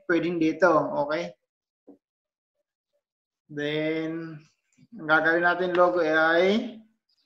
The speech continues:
Michael Moscoso vlog, okay? Michael na lang. Michael vlog.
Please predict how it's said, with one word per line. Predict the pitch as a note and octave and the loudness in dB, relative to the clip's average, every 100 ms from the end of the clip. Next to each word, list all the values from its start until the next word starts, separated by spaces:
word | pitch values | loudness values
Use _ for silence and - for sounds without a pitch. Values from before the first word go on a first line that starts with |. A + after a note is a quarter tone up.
| _ _ _ _ _ _ _ _ _ - - - | _ _ _ _ _ _ _ _ _ -20 -14 0
Michael | E3 G3+ - F3 E3+ | 2 2 4 2 2
Moscoso | D#3+ - E3+ D#3+ - D3+ C#3+ - - D3+ | 0 0 2 2 4 2 2 -4 -12 2
vlog, | E3 D#3 C#3+ C#3+ - - E3+ E3 | 8 8 8 2 -8 -14 -12 -10
okay? | D3 E3+ F3 D3+ - _ _ _ _ _ _ _ _ _ _ _ - | -8 -8 -8 -12 -20 _ _ _ _ _ _ _ _ _ _ _ -4
Michael | D#3 D#3 D#3 D3+ | -2 0 0 0
na | D3 D3 | 0 -2
lang. | D3 D3+ D3+ - _ _ _ _ _ _ _ _ _ _ - | -4 -10 -14 -18 _ _ _ _ _ _ _ _ _ _ -4
Michael | D#3+ D3+ E3 C#3+ | -2 2 2 2
vlog. | C#3+ D3 D3 | 4 6 6